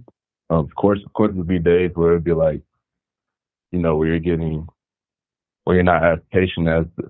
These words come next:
the day before, but, like, I would just stay with it and, um, put my trust in God and just focus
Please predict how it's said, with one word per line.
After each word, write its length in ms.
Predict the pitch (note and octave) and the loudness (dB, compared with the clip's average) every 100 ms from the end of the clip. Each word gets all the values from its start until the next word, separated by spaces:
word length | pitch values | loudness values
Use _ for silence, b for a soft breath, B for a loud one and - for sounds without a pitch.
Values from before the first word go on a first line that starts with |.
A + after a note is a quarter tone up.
| - | -6
the 80 | E2 | 0
day 180 | E2 D#2+ | 0 0
before, 540 | D2+ - E2 D#2+ D#2+ - | -2 -2 0 0 -4 -8
but, 140 | D2+ D2+ | -4 -2
like, 260 | D2+ C#2 - | -2 -6 -2
I 120 | E2 | 0
would 220 | D#2+ D#2 D2+ | 0 -2 -2
just 180 | D#2 - | -6 -2
stay 260 | E2 E2 | 0 2
with 260 | D#2 D#2+ D#2+ | 2 0 0
it 220 | D#2+ D#2 - | -2 -2 -4
and, 160 | D#2+ | -4
um, 320 | D#2 D#2 D#2+ - _ _ _ _ _ | -2 -4 -8 -14 _ _ _ _ _
put 120 | E2+ | -2
my 120 | D#2 D#2+ | -2 0
trust 200 | E2 D#2+ | -2 -2
in 120 | D2+ | -2
God 260 | D#2 D#2 D#2 | 2 2 0
and 100 | D2+ | -6
just 140 | - - | -16 -6
focus 240 | D#2 D#2 | -4 -4